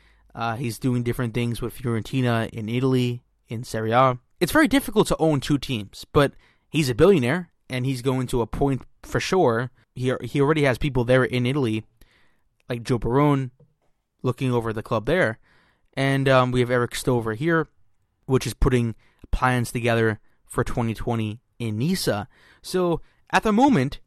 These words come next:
it's a radio silence from our New York Cosmos. But we do have one report, and I have talked to Bloody Bartage in the past, trying to check in on him and see if, uh, the club has ever contacted him,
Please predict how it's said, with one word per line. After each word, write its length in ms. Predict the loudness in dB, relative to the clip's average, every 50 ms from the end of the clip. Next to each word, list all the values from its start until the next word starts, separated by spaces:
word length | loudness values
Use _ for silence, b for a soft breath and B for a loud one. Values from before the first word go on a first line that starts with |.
| _ _
it's 140 | -4 -2 -2
a 60 | -2
radio 300 | 0 0 0 2 2 2
silence 640 | 2 2 2 2 2 2 2 -2 -4 -6 -8 -12 -14 -18 _ _ -18
from 560 | -16 -8 0 2 4 4 4 2 -2 -6 -10 -12 _ -4
our 200 | -2 -2 -2 -2
New 140 | -2 -4
York 160 | -4 -6 -8 -4
Cosmos. 640 | 0 2 2 2 2 0 -4 -8 -10 -12 -18 -20 b b b b b b b b b -2
But 120 | 0 2
we 120 | 2 2
do 180 | 4 4 4 4
have 180 | 4 4 2 2
one 240 | 2 2 2 2
report, 540 | 2 0 0 0 0 0 0 0 -2 -6 -10 -6 -4
and 140 | -2 0 0
I 100 | 0 0
have 300 | 0 0 0 0 0 0
talked 320 | 2 4 4 4 4 2
to 60 | -4 -2
Bloody 260 | -2 -2 0 -2 -2
Bartage 520 | 0 0 0 0 0 -2 -6 -8 -12 -18 b b b b b b
in 120 | -2 -2
the 80 | 0 0
past, 380 | 2 2 0 0 -2 -4 -4
trying 160 | -2 0 0 0
to 120 | -2 -4
check 180 | -6 -6 -6 -6
in 200 | -6 -6 -8 -6
on 200 | -4 -2 -2 -2
him 160 | -2 -4 -4 -6
and 120 | -8 -8
see 340 | -6 -6 -4 -4 -4 -6 -8 b b b b b b
if, 400 | -4 -2 -2 -2 -2 -4 -8 -16 b b b b -14 -6
uh, 180 | -4 -2 -2 -2
the 80 | -4
club 300 | -6 -4 -4 -4 -2 -2
has 160 | -4 -6 -6 -4
ever 220 | -4 -4 -2 -2 -6
contacted 720 | -6 -4 0 2 2 2 2 2 0 0 0 -2 -4 -2
him, 320 | -2 -2 -2 -2 -4 -6